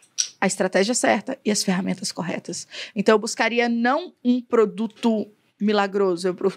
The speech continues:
buscaria método, ferramenta e mentalidade. Esses três pilares.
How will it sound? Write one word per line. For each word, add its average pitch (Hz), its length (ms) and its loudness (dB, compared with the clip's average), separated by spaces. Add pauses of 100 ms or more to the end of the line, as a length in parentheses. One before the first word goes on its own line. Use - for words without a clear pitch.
buscaria 190 420 0
método, 208 460 0
ferramenta 214 560 0
e - 20 0
mentalidade. - 680 -8 (360)
Esses - 280 -4
três 190 200 0
pilares. - 520 -8